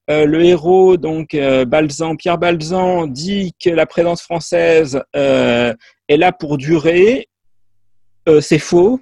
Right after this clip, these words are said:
puisqu'en fait, on est dans une période d'effondrement, euh, économique, donc surtout avec la crise de vingt, de mille neuf cent vingt-neuf, provoquée par la crise de mille neuf cent vingt-neuf, où on a vu en fait l'effondrement du cours des matières premières.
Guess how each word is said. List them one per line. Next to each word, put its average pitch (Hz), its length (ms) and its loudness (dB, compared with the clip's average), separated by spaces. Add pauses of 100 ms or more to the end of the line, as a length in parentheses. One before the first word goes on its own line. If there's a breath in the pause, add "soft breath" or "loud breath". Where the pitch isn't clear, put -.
puisqu'en 165 340 -8
fait, 202 280 -4
on 160 80 -4
est 139 40 -2
dans 151 120 0
une 175 100 -4
période 180 680 2
d'effondrement, 202 800 -2
euh, 139 500 0 (260)
économique, 170 720 0 (420 soft breath)
donc 170 240 0
surtout 233 300 0
avec 202 120 0
la 160 80 -2
crise 220 240 -4
de 214 60 2
vingt, 175 280 -2
de 147 300 -2
mille 151 120 0
neuf 156 80 -2
cent 156 100 -4
vingt-neuf, 175 480 -4
provoquée 175 340 0
par 131 280 0
la 127 120 -2
crise 185 160 -2
de 175 60 -4
mille 160 60 -4
neuf 156 100 -8
cent 151 100 -6
vingt-neuf, 156 560 -4 (920 loud breath)
où 226 80 4
on 240 160 6
a 190 120 4
vu 220 200 -2
en 233 80 0
fait 233 240 -2
l'effondrement 214 840 0
du 185 160 -4
cours 226 180 0
des 196 100 -2
matières 185 260 -4
premières. 170 600 -4